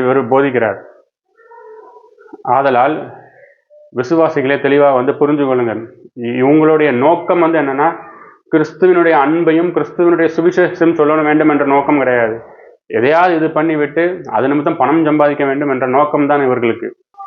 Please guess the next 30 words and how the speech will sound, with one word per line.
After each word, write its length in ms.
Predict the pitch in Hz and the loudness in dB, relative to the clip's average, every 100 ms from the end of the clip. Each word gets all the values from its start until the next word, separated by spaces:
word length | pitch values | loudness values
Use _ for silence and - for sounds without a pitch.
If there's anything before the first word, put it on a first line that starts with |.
| - - | -18 -6
ஆதலால் 600 | 123 135 147 127 135 156 - - - _ _ _ _ | -2 0 2 2 0 -2 -8 -20 -20 _ _ _ _
சைமன் 460 | - 117 139 170 | -8 -4 0 0
பீட்டர் 200 | 156 160 | 0 0
நாளைக்கு 320 | 160 143 151 139 | 0 0 0 -2
அறிக்கை 220 | 147 160 | 0 -2
இடட்டும் 260 | 135 143 | 0 -2
பார்ப்போம். 300 | 123 120 113 | -2 -2 -2
YouTube 400 | 107 131 139 151 | -2 -2 -2 -4
சேனல்ல 200 | 131 139 | -2 -2
இருந்து 200 | 139 143 | 0 2
நான் 180 | 147 135 | 2 2
ஒரு 520 | 120 120 123 147 139 | 2 2 2 2 0
பைசா 300 | - 135 156 | 0 0 2
கூட 160 | 147 143 | 2 2
எடுக்க 180 | 123 131 | 0 -2
மாட்டேன். 320 | 127 113 110 | -2 -2 -2
வர்ற 340 | 107 117 127 | 0 0 0
அத்தனை 280 | 123 113 143 | 0 0 -2
பைசாவும் 340 | 131 127 147 127 | 0 0 0 0
ஏழைக்கு 280 | 131 135 | 0 0
கொடுத்துருவேன்னு 460 | 123 120 123 127 120 | -2 -4 -2 -2 -4
சொல்ல 160 | 127 120 | -4 -2
சொல்லுங்க 260 | 123 120 110 | -2 -2 -2
பார்ப்போம். 340 | 98 - 98 - _ _ _ | -4 -4 -10 -12 _ _ _
ம்? 220 | 117 151 151 _ _ _ _ _ _ _ | -2 -2 -2 _ _ _ _ _ _ _
இவருக்கு 440 | - 127 143 131 123 | -6 -2 0 -2 -4
இந்த 260 | 143 180 | 0 0
வருமானம் 400 | 147 156 175 180 | 0 0 2 0
மட்டும் 300 | 170 165 196 | 0 0 -2
பத்தாமல் 580 | 147 127 170 160 143 170 | -2 -2 0 0 0 -2